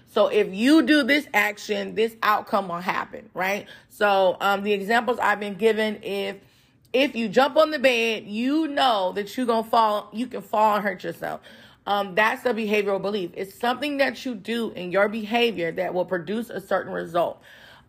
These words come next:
Um, and then we have an unconscious belief.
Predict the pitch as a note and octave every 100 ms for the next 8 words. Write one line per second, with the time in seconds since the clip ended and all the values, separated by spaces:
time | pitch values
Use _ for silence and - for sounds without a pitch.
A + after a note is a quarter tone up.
0 | - G3 G3+ F#3+ F3+ F3+ - _ _ _
1 | _ _ _ _ A3 A#3 B3+ C4 C4+ B3+
2 | A3+ A3 A3 - A3+ A#3+ A3+ A3+ A3 G#3+
3 | F3 F#3+ G3 A3 D#3+